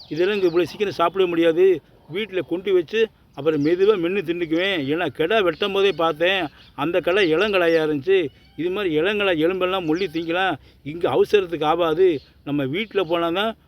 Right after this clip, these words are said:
பொறுமையா தின்னுக்கலாம்னு எடுத்து வச்சுட்டேங்காருங்க." ஏங்க, இதை முன்னாடியே என்கிட்ட சொல்லக்கூடாதா ஒரு பேச்சு?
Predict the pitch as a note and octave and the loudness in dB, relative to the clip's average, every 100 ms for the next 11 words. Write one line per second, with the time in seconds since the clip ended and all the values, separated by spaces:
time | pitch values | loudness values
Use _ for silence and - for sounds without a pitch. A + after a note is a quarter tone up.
0 | _ E3 E3+ G3 E3 F3+ F3+ F3+ F#3 F3+ | _ -4 -2 -2 -4 -4 -2 0 2 0
1 | F3+ F#3+ D#3+ F3 F3+ F3 D#3+ D#3+ D#3 E3 | 2 2 0 -2 -2 0 0 0 0 -2
2 | F#3 G3+ - - - - - - D#3+ F#3 | -2 -6 -12 -20 -20 -20 -20 -4 -2 0
3 | E3 D3+ G#3 F3 D#3 G3 A#3 A#3 G#3+ F#3 | -2 4 4 4 -4 -2 -2 0 0 0
4 | F#3+ F3 F#3 F3+ D#3 D#3+ E3+ E3 D#3+ E3+ | 0 0 2 2 2 2 2 0 2 -2
5 | D3+ F#3 G3+ E3+ | 0 2 4 2